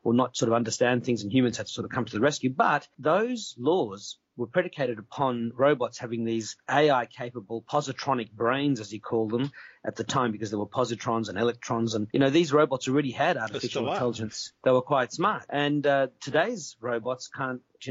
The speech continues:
Speaker 1: challenge a human. Today's A I is still very primitive. I mean, it's only sort of, I guess,
Speaker 2: Yeah, you can still
Speaker 1: recently
Speaker 2: pull the
Speaker 1: that
Speaker 2: plug out. <laughs>
Speaker 1: Well, that's right. And the question is, have robots or artificial intelligence actually, uh, passed the Turing test of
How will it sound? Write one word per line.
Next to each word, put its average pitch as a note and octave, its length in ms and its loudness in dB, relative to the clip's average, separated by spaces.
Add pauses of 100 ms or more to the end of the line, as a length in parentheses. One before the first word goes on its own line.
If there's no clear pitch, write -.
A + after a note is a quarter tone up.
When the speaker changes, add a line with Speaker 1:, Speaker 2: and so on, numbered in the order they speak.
Speaker 1:
challenge C3 400 -2
a A2 40 -4
human. E3 300 2
Today's A#2+ 480 0
A B2 160 4
I C3+ 220 4
is G2+ 200 -8
still C3 440 0
very A2+ 220 0
primitive. A2+ 440 -2
I A2+ 40 -2
mean, A#2+ 120 0
it's A#2+ 140 0
only C3 320 4
sort - 200 -2
of, A2 60 0
I G#2+ 40 2
guess, A#2 160 0
Speaker 2:
Yeah, D#3 60 2
you C3+ 60 2
can D3 120 6
still F3+ 140 2
Speaker 1:
recently G#2+ 220 0
Speaker 2:
pull A2+ 60 6
the C3+ 80 0
Speaker 1:
that A2 80 0
Speaker 2:
plug C#3 240 0
out. G#2 240 -6
<laughs> - 60 -18 (500)
Speaker 1:
Well, D#3+ 180 4
that's G3 200 2
right. F3+ 240 4
And D3+ 140 -4
the D3 60 -12
question D3+ 340 -2
is, C#3 120 -6
have C#3 180 -2
robots C3 420 2
or A#2+ 160 -6
artificial A#2+ 520 0
intelligence G#2 580 0
actually, A#2 600 2 (100)
uh, A2 80 -4
passed D#3+ 400 0
the B2+ 80 -8
Turing A2 320 -6
test - 260 -8
of G#2+ 140 -4